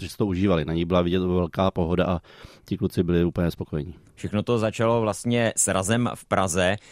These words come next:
Speaker 2: a trenér Radim Rulík, eh, naordinoval klidně dvouhodinový trénink rozdělený úpravou ledové plochy s tím, že se vlastně netrénovalo nic jiného než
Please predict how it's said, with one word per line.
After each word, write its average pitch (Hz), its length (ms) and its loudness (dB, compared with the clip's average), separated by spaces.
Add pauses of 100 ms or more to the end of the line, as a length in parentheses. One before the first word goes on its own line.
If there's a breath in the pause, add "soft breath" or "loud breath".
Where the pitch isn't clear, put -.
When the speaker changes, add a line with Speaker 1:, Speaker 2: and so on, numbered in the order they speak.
(180 soft breath)
Speaker 2:
a 87 220 2
trenér 104 360 2
Radim 98 380 2
Rulík, 101 460 0
eh, 104 40 4 (440)
naordinoval 104 720 2
klidně 104 500 0
dvouhodinový 113 640 2
trénink 104 460 0
rozdělený 104 640 2
úpravou 104 560 2
ledové 98 460 4
plochy 101 440 2 (200 loud breath)
s - 120 -6
tím, 113 340 2
že 107 400 2 (140)
se 131 140 0
vlastně 131 260 0
netrénovalo 131 640 2
nic 123 360 0
jiného 120 580 2
než 110 280 -2